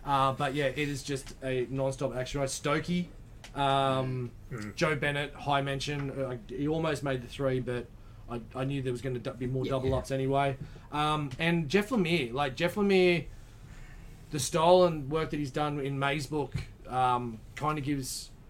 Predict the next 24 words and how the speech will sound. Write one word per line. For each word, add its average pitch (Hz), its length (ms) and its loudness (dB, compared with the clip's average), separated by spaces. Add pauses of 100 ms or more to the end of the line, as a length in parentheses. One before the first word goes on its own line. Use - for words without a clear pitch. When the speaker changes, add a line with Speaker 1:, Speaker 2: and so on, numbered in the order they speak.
(480)
Speaker 1:
I 147 80 0
know 160 160 2
he 170 140 6
can 156 560 -2 (260)
draw, 151 300 0
uh, 151 60 -4
he 143 180 -2
can, 143 520 -2
he's 143 200 -4
a - 20 -2
good 151 160 2
artist, 147 600 4 (260)
but 151 100 -2
it 139 80 -4
gives 160 240 -4
people, 147 480 0 (140)
I 135 80 -4
think, 135 220 -4
hope 151 260 0
that 139 140 -2
aren't 135 200 0
good 143 160 -2
artists 135 360 0
that 123 220 -2